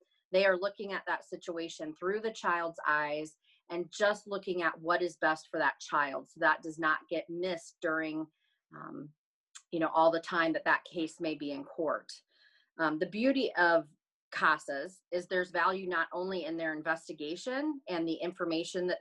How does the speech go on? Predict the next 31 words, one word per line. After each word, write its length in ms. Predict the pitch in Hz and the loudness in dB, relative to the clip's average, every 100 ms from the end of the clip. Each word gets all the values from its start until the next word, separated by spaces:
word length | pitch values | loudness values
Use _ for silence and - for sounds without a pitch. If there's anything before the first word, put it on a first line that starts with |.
| 165 | -2
they 260 | 156 156 - | -2 -2 -4
provide 460 | 175 156 151 160 | 0 4 4 4
and 80 | 156 | 0
the 40 | |
recommendations 720 | 147 156 156 156 147 156 170 156 | 0 0 0 -6 -6 -6 -10 -6
they 120 | 151 | -6
provide 420 | - 147 143 143 | -4 -2 0 -2
to 100 | - - _ | -8 -20 _
court, 360 | 156 208 294 - - _ - - - _ _ 170 | -2 -2 -2 -6 -20 _ -20 -20 -20 _ _ 2
but 220 | 190 - | 2 4
I 180 | 190 226 | 4 2
see 200 | - 226 | 0 -6
the 160 | 175 170 | -2 0
value 360 | 160 170 165 | 0 0 -2
in 80 | 160 - | -6 -4
casa 380 | 160 165 175 - | -4 -4 -2 -4
as 100 | 156 - | -4 -6
also 400 | 165 185 185 165 156 | -4 -2 -2 -4 -2
just 220 | 170 165 - | -2 -2 -2
being 220 | 175 165 | -2 -2
a 80 | 143 - | -8 -8
consistent 640 | 156 - - 175 - 220 220 | -8 -4 -2 -2 -2 -4 0
for 140 | 185 | 0
that 240 | 160 147 - | 4 4 2
child 640 | - 156 151 196 226 247 262 _ _ _ _ | 2 4 6 4 -2 -6 -14 _ _ _ _
through 180 | 208 180 | 2 2
a 60 | |
very 340 | 156 180 190 160 | 2 2 2 0
traumatic 800 | - 175 170 160 156 202 233 - - - _ _ - | -4 -4 -2 2 4 4 2 -2 -18 -20 _ _ -8
and 120 | 170 | -6
unstable 520 | 170 - 190 180 165 | -6 -4 0 0 -2